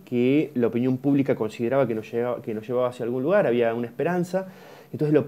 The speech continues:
la opinión pública en ese tipo de situaciones tiende a proteger y tiende a no ver la corrupción. Para ponerlo en el kirchnerismo, ¿no? Si nos remontamos a De la Rúa, po-, podemos ver una, una, una opinión pública que quería sacarse a,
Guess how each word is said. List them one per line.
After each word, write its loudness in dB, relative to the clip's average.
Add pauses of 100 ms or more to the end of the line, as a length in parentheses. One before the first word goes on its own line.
la 2
opinión 0
pública 2
en 0
ese -2
tipo -2
de 0
situaciones -4
tiende -2
a -4
proteger -12
y -10
tiende 4
a 6
no 4
ver 4 (380)
la -6
corrupción. -6 (380)
Para 0
ponerlo 0
en 0
el -2
kirchnerismo, 0
¿no? -4
Si -6
nos -4
remontamos -2
a 0
De 2
la 6
Rúa, 8 (1120)
po-, 4
podemos 4
ver 4
una, 0
una, 2
una 0
opinión 4
pública 4
que 0
quería 2
sacarse -2 (320)
a, -6